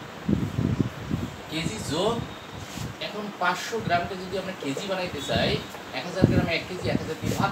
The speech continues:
করতে হবে, ভাগ করার সঙ্গে সঙ্গে এটা কেজি হয়ে যাবে। হ্যাঁ, এখানে লিখে দাও কেন এটা করলা। এক হাজার দিয়ে ভাগ করলে, তাহলে সেই সম্পর্কটা লিখে দাও,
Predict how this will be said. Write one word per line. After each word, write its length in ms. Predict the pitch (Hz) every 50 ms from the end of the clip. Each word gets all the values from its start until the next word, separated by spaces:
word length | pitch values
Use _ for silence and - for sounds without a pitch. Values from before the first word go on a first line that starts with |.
| - -
করতে 180 | - - - 240
হবে, 120 | 226 220 208 - -
ভাগ 120 | 226 226 220 -
করার 180 | 202 196 190 - -
সঙ্গে 200 | 185 185 185 185 190
সঙ্গে 160 | 196 196 190 190
এটা 100 | 196 196 - - 196
কেজি 220 | 180 170 156 156 139
হয়ে 140 | 120 113 98
যাবে। 140 | 95 85 82 - - - - - - - - - -
হ্যাঁ, 220 | 214 254 262 220 - - - - - - - - - -
এখানে 200 | 165 180 185 180 175 180
লিখে 200 | 180 - 202 202 175
দাও 140 | - - - -
কেন 120 | 160 156 156 175 170 160
এটা 120 | 156 156 156 139
করলা। 240 | 131 113 101 - - - - - - - - - - - - - - - - - - - - - - - - - - - - - -
এক 60 | 175 170
হাজার 140 | 156 156 151 147
দিয়ে 100 | 160 156 156
ভাগ 100 | 156 151 - -
করলে, 220 | - - - - - - - - - - - -
তাহলে 200 | - - 165 170 - -
সেই 120 | 170 165 - 165
সম্পর্কটা 400 | 170 156 175 170 160 175 160 156 151
লিখে 180 | 139 - - - -
দাও, 120 | -